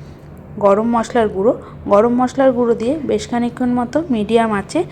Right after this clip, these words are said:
ভালো করে ফুটিয়ে নিচ্ছি। ভালো করে ফোটানো হয়ে গেছে, এবার আমি গ্যাস বন্ধ করে দিলাম। তাহলে তৈরি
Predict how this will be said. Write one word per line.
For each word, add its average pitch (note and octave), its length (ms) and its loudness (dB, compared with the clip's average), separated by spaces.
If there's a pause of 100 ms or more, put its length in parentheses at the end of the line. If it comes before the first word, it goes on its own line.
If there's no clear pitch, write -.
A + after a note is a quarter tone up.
(300)
ভালো G3+ 220 4
করে A#3 240 4
ফুটিয়ে G#3 400 -4 (220)
নিচ্ছি। G3 360 -6 (1700)
ভালো B3 200 6
করে D4 220 6
ফোটানো D4 400 4
হয়ে D4 240 4
গেছে, B3 240 2 (120)
এবার B3 200 2
আমি B3+ 200 2
গ্যাস B3 280 2
বন্ধ C4 300 4
করে A3 200 0
দিলাম। A3 240 0 (460)
তাহলে A3+ 300 2
তৈরি C4+ 320 6